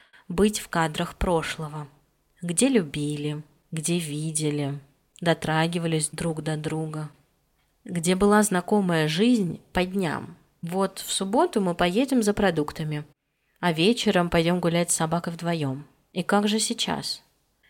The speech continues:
Я очень злилась на терапевта, которая предлагала сетовать и горевать,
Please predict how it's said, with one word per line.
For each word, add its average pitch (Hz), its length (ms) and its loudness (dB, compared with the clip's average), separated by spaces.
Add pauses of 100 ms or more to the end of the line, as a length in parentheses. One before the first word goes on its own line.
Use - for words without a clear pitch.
(200)
Я 190 160 4
очень 240 260 4
злилась 247 480 4
на 196 100 -4
терапевта, 208 600 0
которая 240 420 4
предлагала 196 640 0
сетовать 175 840 -4 (380)
и 196 80 -6
горевать, 160 880 2